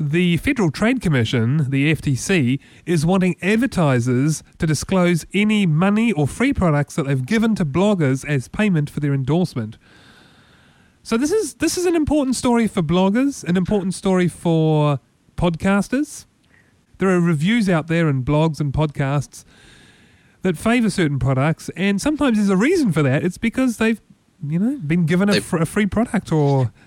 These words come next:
Speaker 2: Yeah,
Speaker 1: a discount or
Speaker 2: they've
Speaker 1: something.
Speaker 2: either been paid off or they're one of those viral bloggers that have been set up purely as viral advertising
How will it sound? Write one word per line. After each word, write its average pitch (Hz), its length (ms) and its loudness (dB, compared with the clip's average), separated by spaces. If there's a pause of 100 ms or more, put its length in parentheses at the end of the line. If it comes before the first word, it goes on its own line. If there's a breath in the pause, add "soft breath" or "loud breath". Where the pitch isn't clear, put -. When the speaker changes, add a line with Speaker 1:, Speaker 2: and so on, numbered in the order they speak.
(120 soft breath)
Speaker 2:
Yeah, 165 100 2
Speaker 1:
a 226 60 2
discount 185 420 0
or - 20 0
Speaker 2:
they've 127 100 2
Speaker 1:
something. 131 160 0
Speaker 2:
either 117 260 2
been 107 260 0
paid 113 280 0
off 131 240 -2
or 104 220 -2
they're 104 160 2
one 110 140 0
of 104 160 -2
those 104 460 0
viral 107 520 0
bloggers 101 500 0
that 101 140 0
have 98 140 -4
been 98 260 -2
set - 400 -2
up - 240 -6 (560)
purely 120 560 2
as 104 360 0
viral 110 360 0
advertising - 540 -4